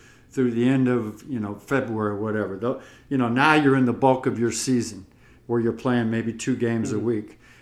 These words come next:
Speaker 1: and you have to get team stuff in to your, to your practices. Where do you see skill development now as they're starting to play games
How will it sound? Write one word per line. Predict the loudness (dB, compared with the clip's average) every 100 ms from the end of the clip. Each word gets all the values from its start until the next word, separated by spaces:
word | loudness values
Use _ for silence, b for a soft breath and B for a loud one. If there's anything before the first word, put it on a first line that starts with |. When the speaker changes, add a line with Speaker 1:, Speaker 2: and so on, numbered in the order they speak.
| b
Speaker 1:
and | -2
you | 2
have | 4 4 2
to | -2
get | -2 -2
team | -2 0 0
stuff | -2 -6 -6 -6 -6
in | -4 -4 -8 b b b b b b -4
to | -2
your, | 2 2 2 0 -2 -8 -20 -20 -6
to | -2
your | 0 0
practices. | 2 4 2 -2 -10 -10 -4
Where | 8 10
do | 10
you | 8
see | 4 2
skill | 0 4 6
development | 6 4 4 4 2 2
now | 4 6 6 4 B B B
as | 0 2
they're | 2
starting | 2 0 2
to | 0
play | 0 2
games | 0 -2 -4 -12